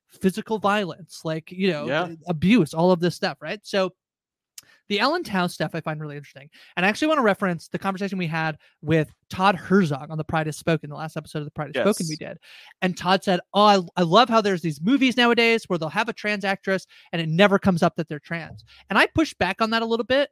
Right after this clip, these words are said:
Speaker 1: And that's mostly because I think that that, for me, feels incredibly inauthentic, that you, as a
Speaker 2: Mm-hmm.
Speaker 1: trans person, you might exist in the world and it never, ever comes up in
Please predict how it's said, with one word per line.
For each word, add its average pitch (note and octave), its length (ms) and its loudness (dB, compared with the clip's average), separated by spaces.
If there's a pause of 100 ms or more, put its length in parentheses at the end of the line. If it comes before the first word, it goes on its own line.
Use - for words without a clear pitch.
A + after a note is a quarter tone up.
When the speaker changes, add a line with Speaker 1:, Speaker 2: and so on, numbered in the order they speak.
Speaker 1:
And A3 100 2
that's C4+ 180 -2
mostly A#3+ 400 2
because G3+ 480 2
I F3+ 60 2
think F3+ 380 -4 (220)
that F#3+ 140 -2
that, F3 180 2 (340)
for F#3+ 120 2
me, F#3 320 2 (260)
feels A3+ 220 -2
incredibly G3+ 600 -4
inauthentic, E3+ 800 -10 (240)
that F3+ 260 0
you, F#3+ 280 2
as G#3 180 4
a - 40 -4
Speaker 2:
Mm-hmm. - 0 -
Speaker 1:
trans G#3 300 0
person, F#3 280 -2
you E3+ 100 -2
might E3+ 200 -4
exist D3 380 -8
in G3 100 -4
the F3 80 -4
world D#3 440 -6
and F#3 100 -2
it F3 80 -8
never, F3 720 0 (440)
ever G#3 320 0
comes E3 320 -2
up E3+ 240 0
in G3+ 140 -4